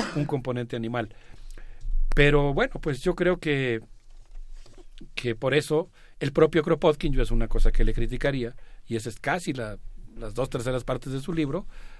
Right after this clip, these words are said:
hace mucho esto, pro-, recupera cosas, observaciones del mundo animal y las proyecta como fantasías para construir algo que yo cuestionaría, que es una, digamos, ética naturalista en la sociedad humana,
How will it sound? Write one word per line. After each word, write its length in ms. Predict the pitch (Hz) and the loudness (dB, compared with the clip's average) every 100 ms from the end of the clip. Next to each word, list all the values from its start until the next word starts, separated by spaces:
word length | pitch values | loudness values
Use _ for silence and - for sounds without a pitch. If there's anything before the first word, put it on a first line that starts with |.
| - | -6
hace 240 | 139 135 | -4 -2
mucho 320 | 123 123 110 | -4 -4 -4
esto, 240 | 190 - 110 | -6 -6 -8
pro-, 180 | 117 113 120 120 | -8 -6 -8 -4
recupera 640 | 117 120 127 110 151 147 | -2 -2 -4 2 4 4
cosas, 480 | 151 135 139 - - - - - | 2 -2 -4 -8 -10 -16 -16 -12
observaciones 760 | - 123 127 123 120 156 147 139 | -8 -4 -2 -2 -2 0 0 -2
del 120 | 127 | -4
mundo 240 | 127 139 151 | -6 -2 -2
animal 380 | 185 160 180 - - - | -2 -2 -4 -8 -18 -14
y 120 | - 127 | -6 -4
las 160 | 120 | -4
proyecta 500 | 120 120 120 117 131 | -4 -4 -4 -6 -8
como 220 | - 120 110 | -8 -8 -8
fantasías 720 | 113 110 113 120 120 123 - - - - - _ - | -10 -8 -10 -6 -8 -8 -16 -20 -20 -20 -20 _ -10
para 220 | - 117 | -2 -2
construir 480 | 110 123 110 - 131 | -2 -8 -8 -8 -6
algo 260 | 131 123 123 | -4 -6 -8
que 120 | 117 | -6
yo 140 | 120 | -6
cuestionaría, 600 | 120 120 - 139 139 131 117 | -6 -8 -6 -6 -4 -6 -8
que 120 | 117 | -10
es 80 | 127 | -10
una, 200 | 120 113 | -10 -8
digamos, 360 | 113 113 113 - - - | -8 -10 -12 -16 -20 -12
ética 380 | 117 113 120 120 | -10 -8 -6 -6
naturalista 760 | 110 110 113 113 120 - 120 - - - - | -6 -4 -4 -4 -6 -8 -12 -12 -20 -12 -2
en 180 | 139 | -2
la 80 | 131 | 0
sociedad 380 | 117 110 113 107 | -4 -6 -6 -6
humana, 340 | 107 104 98 | -6 -8 -10